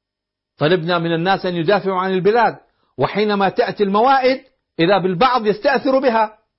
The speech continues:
هذا معناته أنه غداً هؤلاء الناس لا يشتركون معكم في الدفاع. تعالوا فكروا. الشعب العراقي حينما صوت على الدستور،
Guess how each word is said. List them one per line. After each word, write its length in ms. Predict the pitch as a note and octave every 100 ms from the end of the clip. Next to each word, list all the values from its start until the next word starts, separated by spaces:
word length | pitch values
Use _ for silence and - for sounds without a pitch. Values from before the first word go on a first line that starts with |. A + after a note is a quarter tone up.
| _ -
هذا 180 | C#4
معناته 640 | G#3+ F#3 G#3+ A3 A3 G3+ G3+ _ _ E3+
أنه 180 | F3 E3+
غداً 480 | E3 B3 A#3 A3+ - _ _ _ _
هؤلاء 400 | D#3 E3+ F3 E3+
الناس 440 | E3+ G3 A3+ - _ _ -
لا 160 | A#3+ D4+
يشتركون 580 | G3+ C4+ A3 A#3+ G#3+
معكم 340 | G3+ F3+ E3 E3+
في 120 | D3
الدفاع. 340 | G#2+ G#2 - _ _ _ _ _ _ _ _ _ _ _ _ _ _ _ _ _ _ _ _ -
تعالوا 320 | F#3 A#3 G3
فكروا. 400 | B3 A#3+ - B2 _ _ _ _ _ _ _ _ _ _ _ _ _ _ D#3+
الشعب 320 | - C#4+ D4
العراقي 540 | C4+ A3 C#4 D#4+ B3 G#3+
حينما 340 | A3+ G#3+ G#3 -
صوت 320 | D#4+ D4+ -
على 200 | G#3+ G#3
الدستور، 720 | F3+ G3 - E4+ G4+ A#3+